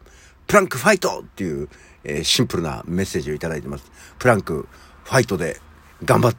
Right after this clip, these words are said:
ります。ありがとうございます。<laughs> っていう、結構お便りもね、いただいておりまして、ありがとうございました。さて、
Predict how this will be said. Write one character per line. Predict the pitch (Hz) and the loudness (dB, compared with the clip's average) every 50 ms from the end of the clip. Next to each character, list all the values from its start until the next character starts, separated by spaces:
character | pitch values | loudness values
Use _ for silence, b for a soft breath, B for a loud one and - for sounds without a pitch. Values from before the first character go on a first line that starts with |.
| - - - | -4 -12 -10
り | 104 113 113 113 | -2 2 2 2
ま | 107 87 | 2 2
す。 | - - - - - - b b b b b b - | -2 -8 -16 -18 -20 -20 b b b b b b 0
あ | 95 | 2
り | 113 120 | 2 4
が | - | 6
と | 139 | 6
う | 120 | 6
ご | 95 | 6
ざ | 85 73 | 4 0
い | |
ま | 71 73 | -2 -6
す。 | 71 - - - - - b b b b b b b b b b | -8 -12 -14 -20 -20 -20 b b b b b b b b b b
<laughs> | |
っ | - 135 - - 170 - - _ _ _ _ - - - - - - - - - - - | -4 -2 0 0 -2 -2 -4 _ _ _ _ -14 -14 -14 -14 -16 -18 -18 -18 -20 -6 2
て | - 127 | 6 6
い | 113 | 6
う、 | 107 98 98 98 - | 6 4 2 0 -2
結 | - - - - | -4 -6 -6 -2
構 | - 92 | 0 0
お | 95 | 2
便 | 92 - 101 82 | 2 2 2 2
り | 69 | 0
も | 69 69 | -4 -6
ね、 | 69 73 - - - | -8 -10 -10 -14 -12
い | - | -8
た | - 92 | -4 -2
だ | 85 85 | -2 -2
い | 82 - | -2 -4
て | 82 | -4
お | 78 | -6
り | 73 | -6
ま | 76 | -6
し | 76 | -6
て、 | - 85 | -6 -6
あ | 78 | -4
り | 76 | -4
が | 71 62 | -6 -8
と | - 60 | -10 -12
う | 60 | -14
ご | 60 | -12
ざ | 62 65 | -12 -14
い | - | -12
ま | 60 - | -12 -14
し | - - | -16 -16
た。 | - 139 - _ _ _ _ B B B B B B B B B B B B B B B B B B _ - | -18 -20 -20 _ _ _ _ B B B B B B B B B B B B B B B B B B _ 0
さ | 214 220 | 0 2
て、 | - 208 139 - | 4 4 2 2